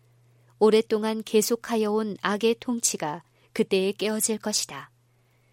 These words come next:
그리고 세상 나라가 주와 그리스도의 나라가 되어 그가 세세토록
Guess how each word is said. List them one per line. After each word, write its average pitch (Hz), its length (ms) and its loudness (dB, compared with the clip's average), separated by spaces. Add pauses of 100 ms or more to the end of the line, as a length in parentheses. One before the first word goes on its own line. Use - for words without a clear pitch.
(120)
그리고 190 500 0 (280)
세상 240 380 4
나라가 220 600 0 (240)
주와 240 380 4
그리스도의 240 640 4
나라가 196 380 -4
되어 170 340 -4 (480)
그가 180 460 0
세세토록 208 840 0